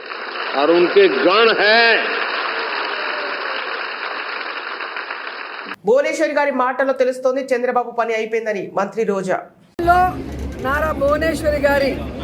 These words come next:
Speaker 3: ప్రసంగం చూస్తే స్పష్టంగా అర్థమైపోతుంది చంద్రబాబు నాయుడు పని అయిపోయిందని. So మేము ఏదైతే ఎన్ని రోజులు చెప్పుకుంటూ వచ్చామో ఈరోజు తన మనసులో మాట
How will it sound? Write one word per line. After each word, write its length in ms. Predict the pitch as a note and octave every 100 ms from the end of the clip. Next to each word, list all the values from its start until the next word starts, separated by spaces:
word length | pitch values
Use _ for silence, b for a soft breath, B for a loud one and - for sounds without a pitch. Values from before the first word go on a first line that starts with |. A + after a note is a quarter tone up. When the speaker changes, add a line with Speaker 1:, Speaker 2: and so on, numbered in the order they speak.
| C4 - - C4+ - - F3 E3 D#3 - - A#3 G3+ -
Speaker 3:
ప్రసంగం 640 | A3+ B3 E4+ E4+ F4 E4
చూస్తే 600 | E4 - E4+ F4 F4 - - - -
స్పష్టంగా 580 | F4+ D#4+ - F#4 F4+ F4+ D#4+
అర్థమైపోతుంది 880 | D4 E4 E4+ C#4 D#4 - D4 D4+ D#4+ - - - C#4+ D4+
చంద్రబాబు 640 | C4+ C#4+ D#4+ E4 E4 D#4+ D#4+
నాయుడు 220 | D4+ D#4 E4+ D4+
పని 180 | C4+ D4
అయిపోయిందని. 580 | D4 C#4 C4 B3+ A3+ G#3 - - - -
So 80 | C#4+ D4 C#4+
మేము 220 | D4 C#4+ D4
ఏదైతే 320 | D#4+ E4+ E4+ D#4+
ఎన్ని 180 | D4+ D#4
రోజులు 260 | D#4+ D#4+ D#4
చెప్పుకుంటూ 420 | D4 D4+ C#4+ D4 D4
వచ్చామో 380 | C#4 D4+ C#4 D#4+ F#4+ G4+ F#4+ D#4 C#4
ఈరోజు 380 | C#4 D#4 E4 E4 D4+ C4 - - - -
తన 140 | C#4 D4 C#4
మనసులో 440 | C4+ D4 D#4+ F4 F4 D#4+
మాట 180 | D4+ D4